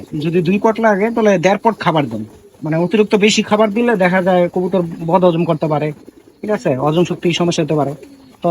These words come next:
কার্মিনা সিরাপটা ওই কাজটা করবে। আর কবুতরগুলা দুর্বল হয়ে যায়, তো অনেক সময় দেখা যায় কাহিল হয়ে যায়। ওই লাইসোবিট, এই, এই, ইয়ে, হাইড্রোসল যে স্যালাইনটা, স্যালাইনটা আবার ওই কবুতরগুলার খুব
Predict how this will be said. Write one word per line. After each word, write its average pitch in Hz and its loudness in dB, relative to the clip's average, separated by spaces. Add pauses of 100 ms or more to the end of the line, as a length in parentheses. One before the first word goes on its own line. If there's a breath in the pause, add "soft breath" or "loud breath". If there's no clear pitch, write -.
কার্মিনা 202 2
সিরাপটা 208 0
ওই 202 4
কাজটা 202 0
করবে। 123 -2 (460)
আর 151 -2
কবুতরগুলা 208 2 (120)
দুর্বল 208 2
হয়ে 202 0
যায়, 208 0 (120)
তো 247 2 (300)
অনেক 175 -6
সময় 185 -2
দেখা 185 2
যায় 185 0
কাহিল 190 0
হয়ে 180 4
যায়। 170 0 (600)
ওই 175 6 (220)
লাইসোবিট, 190 0
এই, 180 0 (540)
এই, 139 -2 (340)
ইয়ে, 202 2 (360)
হাইড্রোসল 196 2
যে 190 2
স্যালাইনটা, 190 0 (300)
স্যালাইনটা 202 2
আবার 190 4
ওই 185 0
কবুতরগুলার 180 2
খুব 165 -2